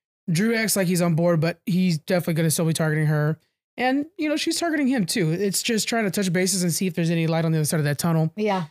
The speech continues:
Speaker 1: Um, she knows that, that Drew's just telling him, telling her a lie. That's just
Speaker 2: Yeah.
Speaker 1: how it is.
Speaker 2: Yeah,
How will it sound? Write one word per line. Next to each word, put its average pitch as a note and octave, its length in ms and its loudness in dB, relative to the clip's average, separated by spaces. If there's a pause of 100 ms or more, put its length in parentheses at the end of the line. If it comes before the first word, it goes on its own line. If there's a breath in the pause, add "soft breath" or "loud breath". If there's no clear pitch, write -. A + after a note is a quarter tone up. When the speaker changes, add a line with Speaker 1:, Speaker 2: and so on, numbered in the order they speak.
(260)
Speaker 1:
Um, E3 460 2 (500)
she G#3 220 0
knows G3 200 2
that, G3 200 -2
that F#3+ 180 0
Drew's F3 180 2
just G3 160 0
telling F#3 220 2
him, A#3 60 0 (140)
telling G3 220 0
her A3 80 0
a A#3 60 0
lie. G3 260 -2 (100)
That's F#3+ 180 -2
just G3 100 2
Speaker 2:
Yeah. G3 120 2
Speaker 1:
how E3+ 60 4
it F#3 60 0
is. F#3+ 180 0
Speaker 2:
Yeah, G#3+ 220 -2